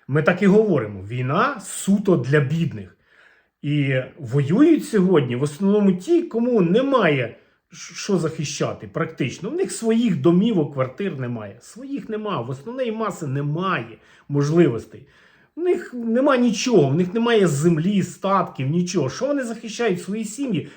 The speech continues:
Та в основної маси і сімей немає. Вони пішли на фронт і втратили ті сім'ї. Ну, що ж тоді захищають вони? А, батьківщину вони захищають, так?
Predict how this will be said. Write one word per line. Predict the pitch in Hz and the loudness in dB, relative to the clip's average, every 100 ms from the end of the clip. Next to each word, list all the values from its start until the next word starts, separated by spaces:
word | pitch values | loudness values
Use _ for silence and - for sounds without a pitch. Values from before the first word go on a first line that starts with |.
| _ | _
Та | 370 | -2
в | |
основної | 359 - 330 311 285 | 0 2 4 4 4
маси | 277 269 - | 2 2 0
і | 220 | -4
сімей | - 240 247 190 | -2 0 2 4
немає. | 170 160 139 | 2 2 0
Вони | 147 185 | -2 -4
пішли | - 220 | -4 -2
на | 202 | 0
фронт | 185 208 185 | -2 -4 -4
і | 170 | -4
втратили | 151 190 175 151 127 | -4 -2 -2 -2 -8
ті | 117 123 | -10 -16
сім'ї. | - 127 110 - _ _ _ _ _ _ _ _ _ _ | -18 -18 -18 -20 _ _ _ _ _ _ _ _ _ _
Ну, | 202 226 160 | 2 4 4
що | - 302 269 | 2 2 2
ж | - | 2
тоді | 226 240 | -2 -2
захищають | 220 214 214 - 240 214 139 139 | -2 -4 -6 -2 2 2 0 -4
вони? | 120 107 - _ _ - | -8 -8 -16 _ _ -2
А, | 254 233 | 4 4
батьківщину | 151 185 - 233 214 - - 277 311 254 196 | 4 0 0 -2 -2 -2 -4 -2 -2 0 0
вони | 160 143 | 0 -2
захищають, | 131 123 123 - 110 101 101 - | -4 -10 -14 -14 -14 -14 -12 -4
так? | 240 285 | -2 -4